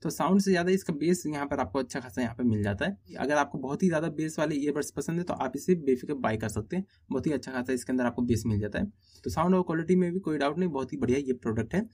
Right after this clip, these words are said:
अब हम बात करते हैं इसकी कॉलिंग क्वालिटी की। तो कॉलिंग क्वालिटी की अगर हम बात करें तो कॉलिंग क्वालिटी यहाँ पर अच्छा खासा यहाँ पर मिल जाता है,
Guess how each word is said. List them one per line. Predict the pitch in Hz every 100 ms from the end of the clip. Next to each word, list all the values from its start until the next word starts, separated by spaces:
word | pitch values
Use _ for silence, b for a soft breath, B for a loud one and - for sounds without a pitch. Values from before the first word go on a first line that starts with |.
| -
अब | 175
हम | 175
बात | 175 180
करते | 180 190
हैं |
इसकी | -
कॉलिंग | - 123
क्वालिटी | 113 104 101
की। | 127
तो | -
कॉलिंग | 190 208
क्वालिटी | 208 202
की | 208
अगर | 196
हम | 185 185
बात | 180 180
करें | 185
तो | 190
कॉलिंग | 185 160 180
क्वालिटी | 175 170
यहाँ | 170 156
पर | 160
अच्छा | 151 - -
खासा | 151 143
यहाँ | 156 135
पर |
मिल | 135 127
जाता | 113 110
है, | 87 -